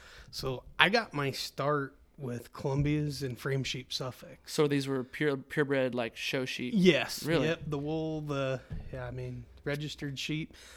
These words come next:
Speaker 1: That's where I started. Um, the transition part come because this is what I wanted to do,
Speaker 2: Mm-hmm.
Speaker 1: and I realized pretty quick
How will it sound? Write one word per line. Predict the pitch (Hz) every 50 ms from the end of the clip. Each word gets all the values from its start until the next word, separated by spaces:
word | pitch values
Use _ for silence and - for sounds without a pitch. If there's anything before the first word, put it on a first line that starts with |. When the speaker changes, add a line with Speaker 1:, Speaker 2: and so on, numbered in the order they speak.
| - - - -
Speaker 1:
That's | 156 175 160 -
where | 196 185
I | 165 147
started. | - - - 170 160 165 190 202 240 247 226 233 - -
Um, | - 127 123 123 120 107 - - - - - - - - -
the | 139
transition | - - 151 143 135 131 131 147 185 185 - - 143 135 127
part | - - 131 127 127 131 - - - - - _ - - - - - - - - - -
come | - - 160 156 151 147 139
because | 139 139 135 - - 160 139 139 131 131 135 127 120 123 - - - - - - - - - - - - - - - - - - _ _ _ _ _ _ _ -
this | 151 160 147 -
is | 156 131
what | 135 131 127
I | 127
wanted | 127 127 127 127 127 120
to | 113
do, | 113 117 123 127 135 143 165
Speaker 2:
Mm-hmm. | 170 180 196 - - - - - - - - - - - 147
Speaker 1:
and | 131 135 131
I | 131 131 127 127 127 127 127 127 123 123 123 123 123 120 123 - _ - - _ _ - 160
realized | 151 156 147 135 131 127 120 - - -
pretty | - 143 131 120 - -
quick | - - 151 123